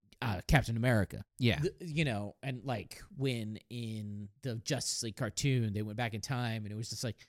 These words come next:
Speaker 1: they used the S S symbol instead of the,
Speaker 2: Uh-huh.
Speaker 1: the swastika symbol, you know? Uh,
Speaker 2: Like, you get the idea, but it's
Speaker 1: yeah, to
Speaker 2: yeah.
Speaker 1: get the idea. So it's like, those are the different styles of, like, like you said, like, that wouldn't be the focus in, um, an American show.
Speaker 2: Right.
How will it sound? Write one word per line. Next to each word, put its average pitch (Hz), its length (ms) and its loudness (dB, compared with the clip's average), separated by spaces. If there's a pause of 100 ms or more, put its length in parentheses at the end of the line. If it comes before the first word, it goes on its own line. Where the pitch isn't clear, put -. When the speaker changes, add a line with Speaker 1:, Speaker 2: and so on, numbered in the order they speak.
(140)
Speaker 1:
they 135 80 2
used 131 260 2
the 135 140 -2
S 123 220 0
S 165 180 8
symbol 98 540 2
instead 123 340 0
of 98 160 -6
the, 127 100 -2
Speaker 2:
Uh-huh. 117 280 4
Speaker 1:
the 123 80 2
swastika 127 500 0
symbol, 80 400 -8
you 139 120 -8
know? 110 200 -8 (640)
Uh, 120 420 2 (180)
Speaker 2:
Like, 110 160 2
you 113 80 6
get 113 140 4
the 104 160 2
idea, 92 340 0
but 80 140 -2
it's - 420 -4
Speaker 1:
yeah, 180 220 6
to 76 160 -6
Speaker 2:
yeah. 190 80 -2
Speaker 1:
get 214 140 4
the 208 100 2
idea. 151 280 0
So 208 120 2
it's 190 100 0
like, 175 140 0 (140)
those 208 180 12
are 196 80 10
the 165 100 6
different 151 460 4
styles 135 460 4
of, 113 80 -2
like, 110 260 -2 (220)
like 143 140 6
you 123 60 2
said, - 220 -2 (100)
like, 143 240 2 (300)
that 147 340 6
wouldn't 160 240 4
be 143 80 4
the 123 100 0
focus 143 600 4
in, 117 460 2 (220)
um, 95 380 0 (300)
an 127 120 0
American 127 360 4
show. - 320 -6 (220)
Speaker 2:
Right. 117 240 4